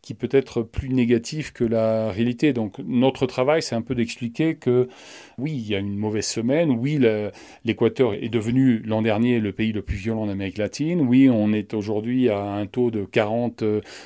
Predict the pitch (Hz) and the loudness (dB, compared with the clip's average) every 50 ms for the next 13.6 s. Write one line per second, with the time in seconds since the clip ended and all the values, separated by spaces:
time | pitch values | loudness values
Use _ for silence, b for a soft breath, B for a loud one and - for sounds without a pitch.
0 | B B 123 120 107 101 101 104 117 117 117 117 117 117 117 - - - - - | B B 0 0 2 0 0 0 0 2 2 2 0 0 -2 -4 -8 -8 -6 -6
1 | - 113 113 110 107 107 107 110 98 - - 143 160 170 160 127 120 139 151 156 | -6 -4 -4 -4 -4 -4 -6 -6 -10 -4 -2 -2 0 2 2 2 0 2 2 4
2 | 131 120 113 113 110 113 117 135 139 131 123 - - - 113 107 - 127 127 123 | 4 4 4 2 2 2 2 2 2 0 -2 -4 -8 -8 -8 -8 -6 -4 -4 -4
3 | 113 107 120 117 - - - - 127 123 131 127 113 104 - - 127 127 139 135 | -2 0 0 0 0 -2 -2 0 0 0 2 2 0 0 0 2 4 4 4 4
4 | 131 - - 113 - B B B B B B B B B B B B - 120 113 | 2 -2 -4 -4 -4 B B B B B B B B B B B B -6 -6 -4
5 | - - 123 - - - - 123 123 123 120 123 120 113 107 107 110 113 107 113 | -2 -2 0 0 0 0 0 0 0 2 2 2 2 2 0 0 0 0 2 2
6 | 123 139 147 156 160 151 131 127 147 170 170 143 127 117 - - - 120 120 123 | 2 2 2 4 4 4 4 4 4 2 2 2 0 0 -2 -2 -2 0 2 4
7 | 123 113 98 113 123 123 131 135 131 131 113 101 101 104 104 104 101 98 - - | 2 2 0 -4 -4 2 4 4 6 4 4 0 -4 -4 -4 -4 -4 -2 -2 0
8 | - 143 135 - - 139 131 - - 127 107 - - 117 - - - 120 120 120 | 2 2 0 0 0 -2 -2 -2 -4 -8 -8 -6 -4 -4 -6 -4 -2 -2 -2 0
9 | 123 120 117 - 107 113 120 123 123 117 - - 117 107 104 107 107 110 123 147 | -2 -4 -4 -4 -2 0 0 0 -2 -4 -2 0 0 0 0 -2 0 0 2 2
10 | 175 190 165 131 113 - - - _ - - - - 113 101 _ - 104 92 - | 2 2 2 0 -2 -2 -4 -14 _ -14 -12 -12 -12 -12 -14 _ -4 -4 -4 -4
11 | _ _ - - 104 104 - - 110 104 113 113 - - 170 190 190 - - B | _ _ -8 -6 -6 -6 -2 -4 -4 -4 -4 -10 -8 -6 -6 -6 -6 -6 -10 B
12 | B B B B B B B B B B B B - 92 92 90 98 101 101 101 | B B B B B B B B B B B B -8 -8 -6 -4 -4 -4 -6 -6
13 | 98 - 120 117 110 107 107 101 101 101 101 98 | -2 0 0 0 2 0 -2 -4 -4 -4 -6 -8